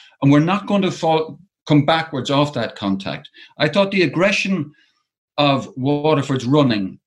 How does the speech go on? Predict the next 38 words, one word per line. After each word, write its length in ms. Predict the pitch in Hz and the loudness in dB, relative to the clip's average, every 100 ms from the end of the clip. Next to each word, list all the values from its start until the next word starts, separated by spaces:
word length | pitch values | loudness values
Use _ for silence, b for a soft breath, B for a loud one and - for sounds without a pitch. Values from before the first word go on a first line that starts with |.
| _ _ _ _ | _ _ _ _
was 160 | 127 - | -4 0
the 120 | 135 | 0
one 440 | 143 190 196 185 | 4 6 6 4
thing 280 | 147 160 143 | 0 2 4
that 160 | 131 139 | 2 0
really 500 | 131 139 170 170 165 | 0 2 2 2 -2
challenged 540 | - 156 143 123 117 | 0 0 2 2 2
Limerick 360 | 127 127 113 98 | 2 2 0 -2
in 120 | 120 | 0
a 40 | |
way 160 | 123 135 | 2 0
that 160 | 135 139 | 0 2
no 220 | 147 170 | 4 4
other 160 | 147 | 0
team 200 | 131 135 | 0 0
has. 440 | 120 131 113 95 - b b | 0 -2 -4 -6 -12 b b
You 140 | - 131 | -2 2
look 140 | 226 | 2
at 40 | |
the 80 | 247 | 0
semi-final 500 | - 196 180 170 151 | 0 2 2 2 4
against 280 | 135 135 - | 4 0 -2
Galway, 420 | 135 127 127 127 - 104 | 0 2 0 -2 -8 -2
did 260 | 160 143 - | 0 -2 -4
you 200 | 147 147 | 0 2
really 340 | 180 208 226 | 2 2 0
ever 260 | 190 180 175 | -2 -2 -2
believe 580 | 160 160 156 139 117 - _ _ _ - | 0 2 4 4 0 -8 _ _ _ -4
they 60 | |
were 100 | 127 | -2
gonna 180 | 131 135 | 2 2
lose 280 | 127 131 113 | 2 2 2
that? 260 | 95 90 - - | -2 -6 -10 -4
I 160 | 139 160 | -2 0
didn't. 400 | 147 147 156 147 - _ _ _ - | 0 0 -4 -8 -16 _ _ _ -4
I 100 | 131 | -4
thought 320 | - 147 127 | 0 -2 0
their 240 | 127 123 | 0 0